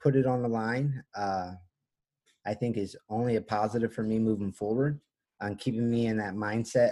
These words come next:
of, of competing, but also, um,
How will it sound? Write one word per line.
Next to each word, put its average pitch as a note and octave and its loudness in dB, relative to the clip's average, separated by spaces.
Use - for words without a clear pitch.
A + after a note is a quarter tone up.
of, G2 -2
of F#2+ -8
competing, B2+ -2
but A#2 -2
also, D3 2
um, G2 0